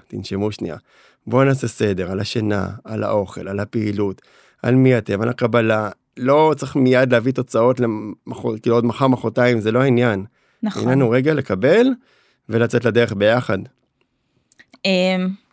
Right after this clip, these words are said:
Speaker 2: כן, אני, <laughs> תודה. <laughs> אני מסכימה ו-, אמ, ו-, זהו.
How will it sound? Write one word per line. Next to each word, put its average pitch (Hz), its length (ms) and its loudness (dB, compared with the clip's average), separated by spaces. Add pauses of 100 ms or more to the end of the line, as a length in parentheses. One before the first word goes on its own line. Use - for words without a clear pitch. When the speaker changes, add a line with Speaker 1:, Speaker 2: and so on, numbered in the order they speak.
Speaker 2:
כן, 302 200 -2 (560)
אני, 180 420 0 (320)
<laughs> - 420 -2
תודה. 208 240 6 (580)
<laughs> 349 600 -2
אני 208 240 2
מסכימה 185 680 -2
ו-, 190 100 -6 (600)
אמ, 165 600 -6 (760)
ו-, 185 140 -10 (680)
זהו. 190 260 4